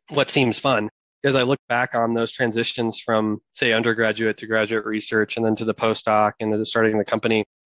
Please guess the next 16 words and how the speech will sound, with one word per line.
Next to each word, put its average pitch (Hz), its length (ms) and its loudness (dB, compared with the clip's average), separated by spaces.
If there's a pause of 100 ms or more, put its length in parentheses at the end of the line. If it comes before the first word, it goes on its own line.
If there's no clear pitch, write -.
(220)
I 135 80 0
think 160 220 2
I 135 140 4
ultimately 139 420 4
picked - 220 -4
the 120 80 -2
thing, 120 320 2
the 117 80 0
option 123 440 0
that 117 120 2
I 110 60 2
had 110 260 -2
in 107 100 -14
front 131 140 0
of 120 60 2
me 110 220 0